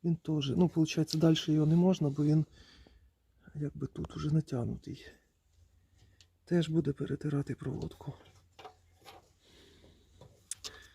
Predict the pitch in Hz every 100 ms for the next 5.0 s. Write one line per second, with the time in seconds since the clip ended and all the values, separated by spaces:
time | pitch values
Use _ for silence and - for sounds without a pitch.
0 | _ - - - - - _ - 151 139
1 | - 220 214 214 190 175 180 - - _
2 | 180 165 - 170 151 160 147 143 - -
3 | - - - - - - - 143 147 151
4 | 165 180 160 160 156 151 - 113 113